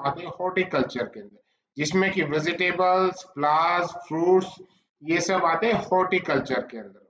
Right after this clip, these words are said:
ओके, and next is the sericulture। ये क्वेश्चंस आपके पुट अप होते ही हैं, जितने भी आप ग्रेजुएशन लेवल के एग्जाम उठा के देखिएगा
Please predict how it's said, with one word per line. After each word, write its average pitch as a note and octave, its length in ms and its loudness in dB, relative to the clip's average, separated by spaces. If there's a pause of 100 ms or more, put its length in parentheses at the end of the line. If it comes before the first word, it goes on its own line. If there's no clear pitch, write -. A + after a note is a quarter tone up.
ओके, A3 280 -2 (720)
and F3+ 200 2
next A3+ 220 0
is A3 140 2
the A3 200 0
sericulture। G3+ 840 0 (460)
ये A3 300 4
क्वेश्चंस A#3 520 2
आपके G#3 360 0
पुट G#3 300 -2
अप G#3 200 0
होते F3+ 260 2
ही G#3 160 4
हैं, G#3 320 0
जितने F#3 420 -4
भी A3 120 0
आप G3+ 280 0
ग्रेजुएशन F#3+ 600 2
लेवल G3+ 300 2
के G3 120 0
एग्जाम F3+ 480 2
उठा F3+ 240 -2
के F3+ 140 -6
देखिएगा F#3 680 2